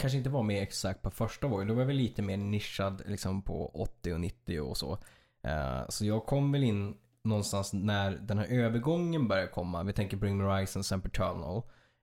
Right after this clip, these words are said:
Eh, vilket ändå var liksom tunga breakdowns, det var fortfarande growligt, men det började bli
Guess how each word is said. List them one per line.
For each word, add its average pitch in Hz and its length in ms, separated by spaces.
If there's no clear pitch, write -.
Eh, 82 540
vilket 107 240
ändå 107 300
var 104 320
liksom 98 220
tunga 95 300
breakdowns, 95 680
det 98 80
var 98 80
fortfarande 101 400
growligt, 98 640
men 107 120
det 107 80
började 123 580
bli 117 240